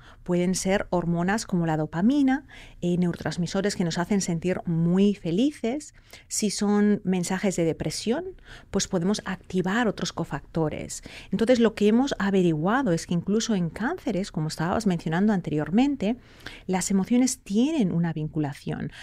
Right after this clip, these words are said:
No estamos diciendo que son una causación, pero sí hay una vinculación. De hecho, en España,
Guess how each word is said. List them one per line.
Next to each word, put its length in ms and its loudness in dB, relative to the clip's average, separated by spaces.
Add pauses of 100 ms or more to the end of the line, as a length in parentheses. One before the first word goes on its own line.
(120)
No 60 0
estamos 280 0
diciendo 300 2
que 100 -4
son 160 0
una 220 2
causación, 840 -4 (240)
pero 140 2
sí 340 0
hay 140 2
una 120 2
vinculación. 800 -4 (380)
De 160 2
hecho, 380 0 (240)
en 180 4
España, 640 2